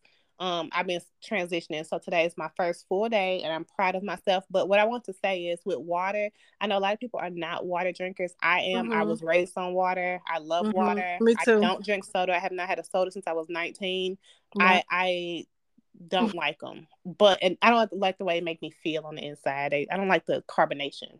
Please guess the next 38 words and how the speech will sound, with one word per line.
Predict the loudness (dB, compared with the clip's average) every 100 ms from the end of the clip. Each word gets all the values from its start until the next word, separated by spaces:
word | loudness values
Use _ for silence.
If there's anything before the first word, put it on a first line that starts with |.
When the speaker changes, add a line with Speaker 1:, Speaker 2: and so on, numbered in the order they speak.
| _
Speaker 1:
So | -4 0
I | 2
don't | 4 4
drink | 4 2 0
Speaker 2:
Mm. | -2 -4
Speaker 1:
'em. | -12 _ -20 -20 _
But, | 4 6 8 4 2 -8 _ _ _ _ _ _ _ _ _
um, | 0 2 2 0 -2
if | -2 -2 _ _ _ -10
you, | -6 -6 -8 -10
a | 0
lot | 6 8 6
of | 2
fruits | -2 -2 -2
contain | -6 -6 -4 -4 -4 -6 -14 -12
water. | -4 2 2 0 -6
Like, | -2 -2 -2
get | -4 -4
fruits | -2 -2 0 -2
and | 0
veggies | 0 0 0 -2
that | 0
are | 0
high | -2 -6 -4 -4
in | -4 -8
water, | -4 -2 -2 -2
like, | -2 -2 -8 -20 _ _ -4
um, | -2 -2 -6
celery | -6 2 2 2 0 0 -2
is | -4
high | -4 -2
in | -2 -4 -4
water, | -4 -2 -2 -2 0
watermelon | 0 2 2 -2 -4 -4
is | -6 -6
high | -6 -4
in | -6
water, | -8 -10